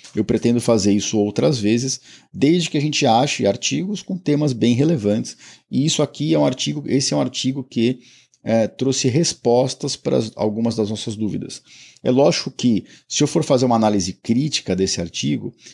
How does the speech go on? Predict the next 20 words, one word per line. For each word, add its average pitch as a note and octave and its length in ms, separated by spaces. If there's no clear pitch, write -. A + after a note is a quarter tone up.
ele D4 180
tem D3+ 280
os C#3 120
seus B2+ 200
problemas, G2 680
né? B2 220
E C3+ 60
o B2+ 60
principal C#3 640
que - 80
eu B2+ 60
considero A#2+ 400
aqui D3 260
é E3+ 60
o F3 60
número D3+ 280
pequeno C#3+ 520
de G2+ 100
pacientes G#2 540
incluídos. A2 720